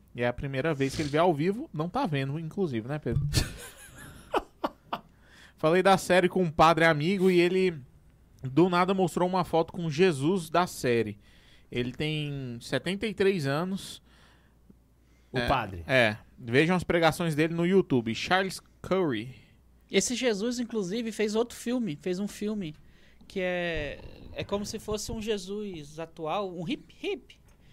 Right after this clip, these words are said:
Speaker 3: Mas parece que o filme é até bonzinho, assim. O cara é um pregador do, das épocas atuais.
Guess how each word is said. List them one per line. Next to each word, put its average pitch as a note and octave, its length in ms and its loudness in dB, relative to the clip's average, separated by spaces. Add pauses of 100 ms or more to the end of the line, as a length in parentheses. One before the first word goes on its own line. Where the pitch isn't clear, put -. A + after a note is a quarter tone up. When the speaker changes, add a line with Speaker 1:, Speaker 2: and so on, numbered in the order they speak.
(240)
Speaker 3:
Mas G#3 180 -4
parece G#3+ 380 -4
que - 60 -18
o - 20 -18
filme A#3+ 140 -6
é - 20 -4
até A#3+ 160 -4
bonzinho, G#3 560 -6
assim. F3 320 -14 (220)
O - 100 -18
cara E3+ 460 -8 (580)
é D#3+ 140 -12
um D#3+ 360 -12
pregador E3+ 580 -4
do, E3+ 320 -10
das D#3+ 280 -8
épocas D#3+ 340 -10
atuais. C#3+ 640 -10